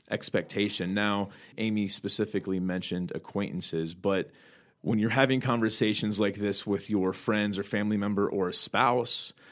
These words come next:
or a significant other, uh, certainly you're gonna use some different language, right? You wanna talk about if, if you wanna, uh, for example, break up with someone and you're realizing, like, "Wow, we don't have the same values,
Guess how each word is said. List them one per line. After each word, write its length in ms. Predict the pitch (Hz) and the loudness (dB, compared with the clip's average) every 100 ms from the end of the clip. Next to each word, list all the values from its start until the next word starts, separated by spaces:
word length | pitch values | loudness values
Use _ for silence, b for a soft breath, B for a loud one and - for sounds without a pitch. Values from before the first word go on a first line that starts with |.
| b b - | b b -2
or 260 | 101 98 | 4 4
a 40 | 104 | 4
significant 500 | 113 110 110 113 101 | 2 0 -2 0 2
other, 380 | 123 107 107 b b b - | 4 2 0 b b b -8
uh, 240 | 110 98 92 | 0 2 4
certainly 640 | - 139 127 120 117 101 b - | 6 6 6 2 2 -2 b -6
you're 120 | 110 | -2
gonna 120 | 113 | 2
use 220 | 110 110 | 2 2
some 140 | - 104 | 2 2
different 300 | 123 - 76 | 2 0 -2
language, 320 | 87 85 85 | -2 -2 0
right? 160 | 98 90 | 0 0
You 80 | 107 | 0
wanna 120 | 98 | -2
talk 320 | - 104 104 | 0 0 0
about 400 | 101 98 95 - | -2 0 2 0
if, 120 | - | -4
if 300 | 101 - - - - | -8 -10 -18 -18 -8
you 160 | 107 | -4
wanna, 280 | 101 104 98 - - - | -2 -2 -2 -4 -6 -4
uh, 340 | 85 90 71 | -2 -2 -4
for 120 | - 104 | -4 -4
example, 300 | 101 95 90 | -2 -4 -2
break 240 | 98 95 | -2 -2
up 120 | 90 | -4
with 100 | 90 | -4
someone 320 | - 82 76 78 | -6 -6 -6 -4
and 100 | 85 | -4
you're 100 | 85 | 0
realizing, 520 | 101 98 87 92 90 | 2 2 0 -2 -4
like, 140 | 85 | -6
"Wow, 280 | 90 123 117 | -6 -4 -4
we 140 | 110 | -2
don't 160 | 113 110 | -2 -2
have 100 | 110 | -4
the 80 | 101 | -2
same 260 | - 101 | 0 0
values, 560 | 95 98 95 92 92 90 | 0 0 2 2 0 -2